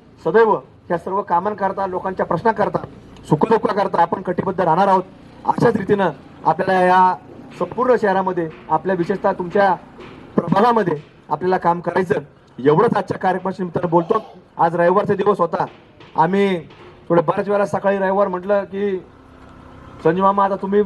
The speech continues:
आता तुमची मिसळ चुकली असेल," बऱ्याच लोकांचं नियोजन असतं, पण आता जरी असलं तरी आज एकदा रस्ता झाला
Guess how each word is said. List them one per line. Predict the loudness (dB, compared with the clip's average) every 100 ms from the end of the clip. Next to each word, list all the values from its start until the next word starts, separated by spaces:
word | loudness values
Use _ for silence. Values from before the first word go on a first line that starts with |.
| 2
आता | 2 -2 -2
तुमची | -4 0
मिसळ | 2 4 2
चुकली | 0 -2 -2
असेल," | -2 -6 -8 -18 -20 -14 -14 -10 -10 -10 0
बऱ्याच | 2 2
लोकांचं | 2 2 0 -2
नियोजन | 2 2
असतं, | 2 0 -6 -8 -20 _ _ _ -20 -20 -20 -20 -18 -2
पण | 2
आता | 4 4 2 2
जरी | -4 0
असलं | 0 0 -4 -6 -8 _ _ -10
तरी | 2
आज | 4 4
एकदा | 0 -6 -4
रस्ता | -2
झाला | 2 2 2